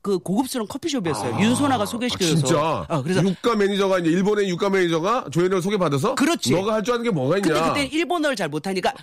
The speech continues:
Speaker 1: 아, 하지마시다, 스미마센
Speaker 2: 예,
Speaker 1: 이 정도만
Speaker 2: 처음
Speaker 1: 하고.
Speaker 2: 뵙겠습니다.
Speaker 1: 어.
Speaker 2: 예.
Speaker 1: 그러고 나서
Speaker 2: 어.
Speaker 1: 이제, 어, 유-, 골룸을 했죠.
Speaker 2: 아.
Speaker 1: 근데 마이 프레셔, 골룸 이래야
Speaker 2: 그
Speaker 1: 되잖아.
Speaker 2: 일본에 있는 청담동에 있는 카페에서.
Speaker 1: 그래.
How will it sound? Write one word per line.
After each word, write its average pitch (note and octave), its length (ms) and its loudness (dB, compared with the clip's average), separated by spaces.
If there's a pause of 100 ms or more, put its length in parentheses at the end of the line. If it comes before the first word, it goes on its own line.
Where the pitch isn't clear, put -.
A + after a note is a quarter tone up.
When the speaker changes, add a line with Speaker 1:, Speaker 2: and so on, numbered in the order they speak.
Speaker 1:
아, - 120 -8
하지마시다, C4 580 -10
스미마센 A3+ 420 -4 (100)
Speaker 2:
예, C#3+ 100 2
Speaker 1:
이 - 20 0
정도만 A#3+ 360 -2
Speaker 2:
처음 G3+ 140 2
Speaker 1:
하고. G#3+ 80 2
Speaker 2:
뵙겠습니다. D3 680 2
Speaker 1:
어. - 60 -4
Speaker 2:
예. A#2+ 280 0 (100)
Speaker 1:
그러고 D#4+ 280 -2
나서 C#4+ 320 0
Speaker 2:
어. F3+ 180 2
Speaker 1:
이제, F#3+ 240 0 (380)
어, B2+ 340 -6
유-, G3 40 -8 (260)
골룸을 G3+ 400 0
했죠. D#3+ 280 -4
Speaker 2:
아. A2+ 320 0 (140)
Speaker 1:
근데 - 180 -12
마이 - 200 -4
프레셔, - 380 -2 (760)
골룸 - 540 -2
이래야 A#3 200 2
Speaker 2:
그 - 120 0
Speaker 1:
되잖아. G#3+ 220 2
Speaker 2:
일본에 A#3+ 340 2
있는 A#3 160 0
청담동에 A3+ 460 0
있는 G3+ 100 -2
카페에서. F3+ 460 2
Speaker 1:
그래. B3+ 220 2